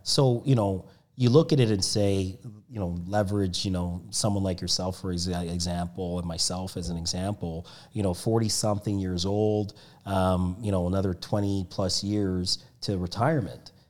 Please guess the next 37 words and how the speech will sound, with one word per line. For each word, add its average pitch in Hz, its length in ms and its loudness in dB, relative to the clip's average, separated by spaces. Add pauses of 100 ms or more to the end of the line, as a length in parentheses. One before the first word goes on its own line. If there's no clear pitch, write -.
(280)
And, 95 640 2
you 107 80 0
know, 95 160 4
you 98 120 0
can 104 240 0
earn 117 280 4
at 107 180 0
the 107 120 -2
interest 104 340 -4
rate 98 200 2
of, 90 200 0 (300)
you 92 80 -10
know, 87 80 -4
maybe 90 340 -2 (140)
five 98 300 -4
percent 98 560 -4
at 90 120 -6
the 95 60 -10
banks, 101 640 -2 (320)
or 113 200 6
you 113 100 4
can 104 340 2 (100)
earn 110 420 2
at 101 300 -2
a 104 60 -6
rate 101 280 0
of, 98 280 -2
I 92 80 -8
don't 87 120 -8
know, 73 180 -16 (320)
ten 131 220 4
percent 85 420 -4 (120)
with 101 180 -10
us. - 400 -6 (500)
And, 95 360 0
you 101 100 0
know, 95 360 0